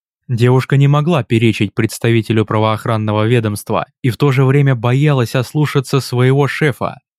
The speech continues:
Гуров понял, что терять время дальше нет смысла, и шагнул к двери, за которой скрылся Бесшапошников. "Так будет лучше. Я всё возьму на себя".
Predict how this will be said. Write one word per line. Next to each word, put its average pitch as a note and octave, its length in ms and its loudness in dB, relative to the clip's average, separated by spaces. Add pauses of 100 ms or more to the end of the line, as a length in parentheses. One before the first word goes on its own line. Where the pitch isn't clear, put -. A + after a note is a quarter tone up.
(240)
Гуров C#3 420 2
понял, C3 380 2
что A#2+ 220 -2
терять C#3 340 0
время C3+ 380 2
дальше B2 400 -2
нет B2+ 180 2
смысла, B2+ 560 0 (240)
и B2+ 80 4
шагнул B2 460 0
к A#2 40 -4
двери, C#3+ 380 4
за G#2+ 160 0
которой A2+ 400 0
скрылся A#2+ 460 0
Бесшапошников. A2+ 960 -4 (840)
"Так D3 220 -2
будет C#3+ 300 2
лучше. C#3 420 -2 (320)
Я A#2+ 220 0
всё D3 280 0
возьму C3+ 340 2
на B2+ 120 2
себя". C3+ 400 -2